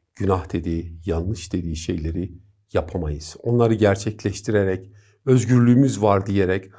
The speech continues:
o hayatımızı sürdüremeyiz. Hem Tanrı'ya karşı hem de insanlara karşı, e, bu sorumluluğumuz var.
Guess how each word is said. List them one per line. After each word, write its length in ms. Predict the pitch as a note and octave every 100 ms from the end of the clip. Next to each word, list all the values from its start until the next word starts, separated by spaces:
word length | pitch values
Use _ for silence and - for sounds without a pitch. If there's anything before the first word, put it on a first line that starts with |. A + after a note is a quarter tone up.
| _ -
o 140 | A2
hayatımızı 760 | G2+ F#2 F2 - F2+ D#2+ G#2+ A2+ -
sürdüremeyiz. 840 | - - G2 F2+ D#2+ D#2 D2+ - - _ _
Hem 240 | - D#3+
Tanrı'ya 440 | D#3+ C#3 C#3 C#3 C#3
karşı 480 | C3+ B2+ - B2+ - _ _ -
hem 280 | B2+ B2+
de 280 | A2 G#2+ - - -
insanlara 640 | A#2+ G2 G#2+ G#2 A2+ A2+
karşı, 560 | G2+ E2 D#2+ - A#2+ D#3 _ _ _ _
e, 240 | F#2+ F2 E2+ F2+
bu 320 | G#2+ A2+ A#2 -
sorumluluğumuz 1400 | - - G#2+ G2+ G2 G2+ G2 G2 F#2+ F#2+ G#2+ G2 - - D#2
var. 520 | D2+ D2 - -